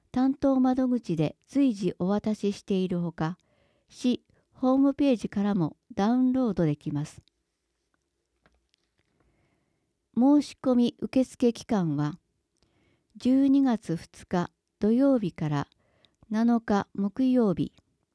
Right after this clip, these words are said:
時間は、月から木曜日、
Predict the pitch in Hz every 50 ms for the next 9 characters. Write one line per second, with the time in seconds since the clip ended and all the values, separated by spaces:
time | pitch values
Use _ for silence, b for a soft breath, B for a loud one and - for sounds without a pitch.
0 | _ _ _ _ _ _ _ _ _ _ _ _ _ 226 202 196 - 226 220 214
1 | 208 202 196 190 180 - _ _ _ _ _ _ _ _ _ _ _ _ _ _
2 | _ _ - 285 294 - - - _ - 175 170 160 151 - _ _ - 185 190
3 | - - 240 240 233 233 226 208 185 160 - -